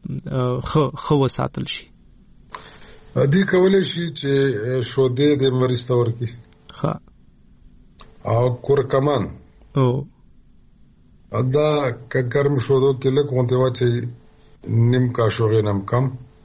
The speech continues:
Speaker 1: مهم.
Speaker 2: او مازدیګر ټایم کې او سهار ټایم کې یو ګیلاس ورکوي.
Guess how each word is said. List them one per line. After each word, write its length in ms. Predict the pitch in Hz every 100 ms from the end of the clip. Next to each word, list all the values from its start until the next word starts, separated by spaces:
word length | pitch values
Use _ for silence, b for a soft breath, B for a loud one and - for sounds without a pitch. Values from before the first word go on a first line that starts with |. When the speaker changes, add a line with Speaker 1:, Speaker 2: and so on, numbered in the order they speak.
| -
Speaker 1:
مهم. 360 | 131 123 113 - - - - - -
Speaker 2:
او 120 | 110
مازدیګر 520 | 113 117 117 120 131 120
ټایم 240 | 123 120 113
کې 120 | 113
او 180 | 113 104
سهار 240 | 113 117
ټایم 240 | 117 113
کې 120 | 110 110
یو 140 | 107
ګیلاس 500 | 98 107 113 107 110
ورکوي. 340 | 101 - 135